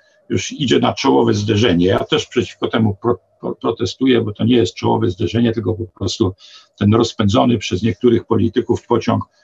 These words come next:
e, e, Polski po prostu zbliża się z dużo, coraz większą prędkością do muru Unii Europejskiej. Nie będzie zderzenia, tylko rąbnięcie w skałę, w mur. I za ten rympał my wszyscy będziemy płacili, bo to jest,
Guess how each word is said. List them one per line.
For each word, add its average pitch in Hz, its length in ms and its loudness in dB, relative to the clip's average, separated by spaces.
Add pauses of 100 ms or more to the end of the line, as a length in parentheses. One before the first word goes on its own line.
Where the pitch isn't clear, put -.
(500)
e, - 40 -4
e, 117 640 -2
Polski 120 600 0 (340)
po - 80 -6
prostu - 420 -4 (140)
zbliża 113 540 2
się 117 160 0
z 110 60 2
dużo, 139 300 4 (140)
coraz 127 300 2
większą 117 320 2
prędkością 117 540 -2
do 160 100 4
muru 196 320 8
Unii 101 260 2
Europejskiej. 90 640 -4
Nie 156 80 -2
będzie 110 260 0
zderzenia, 92 420 -2
tylko 123 240 -2
rąbnięcie 143 600 4 (280)
w - 60 -8
skałę, 107 520 2
w 110 100 0
mur. 139 380 4 (720)
I 143 300 2
za 151 160 2
ten 190 200 4
rympał 165 420 4
my 175 80 6
wszyscy - 340 0
będziemy 175 340 2
płacili, 240 480 0
bo 104 120 -6
to 123 160 -2
jest, 165 320 -2